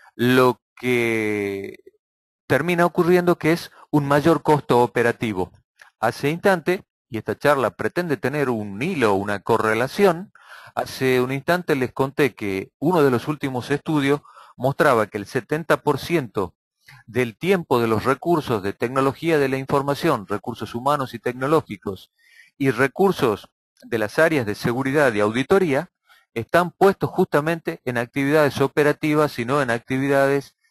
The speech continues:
de innovación o inteligentes. Entonces,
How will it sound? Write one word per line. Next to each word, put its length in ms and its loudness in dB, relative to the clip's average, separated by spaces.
de 180 0
innovación 680 2
o 100 0
inteligentes. 840 -4
Entonces, 720 -2